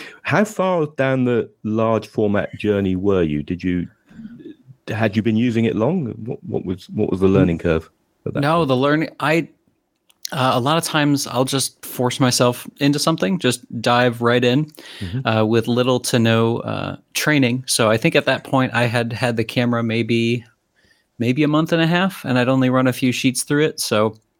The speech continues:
Speaker 2: uh, as I, it's funny, as I joined F P P, I was still really, really learning my way through, uh, a lot of these processes, a lot of,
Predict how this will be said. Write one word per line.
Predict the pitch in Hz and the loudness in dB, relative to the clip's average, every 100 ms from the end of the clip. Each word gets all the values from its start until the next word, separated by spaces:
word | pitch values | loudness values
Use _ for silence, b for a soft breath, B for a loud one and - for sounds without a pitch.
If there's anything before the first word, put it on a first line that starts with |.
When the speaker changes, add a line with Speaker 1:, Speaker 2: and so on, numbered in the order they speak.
| _ _ - - - | _ _ -20 -14 -4
Speaker 2:
uh, | 117 | -4
as | - 143 156 | 0 0 2
I, | 156 | 2
it's | 160 139 | 2 0
funny, | - 175 139 | 0 0 2
as | 147 165 | 2 0
I | |
joined | 139 139 143 127 | 0 2 2 2
F | 127 | 0
P | - 110 | -4 -4
P, | - 143 117 117 B B B - | 0 0 0 -4 B B B -2
I | 123 | 0
was | 131 127 110 | 2 2 2
still | - - 131 123 - - | 0 2 2 2 -2 -4
really, | 113 120 135 131 | -2 2 2 2
really | 123 123 117 | 2 2 2
learning | 117 117 117 | 2 2 2
my | 110 | 2
way | 104 107 | 2 0
through, | 104 117 107 101 B B B - | 0 -2 -2 -4 B B B -4
uh, | 107 - | -2 -2
a | |
lot | 113 131 127 | 0 2 2
of | |
these | 113 - | 0 -2
processes, | - 110 110 104 101 107 | 0 0 0 0 -2 -2
a | 104 | 0
lot | 107 110 | 2 2
of, | 107 | 0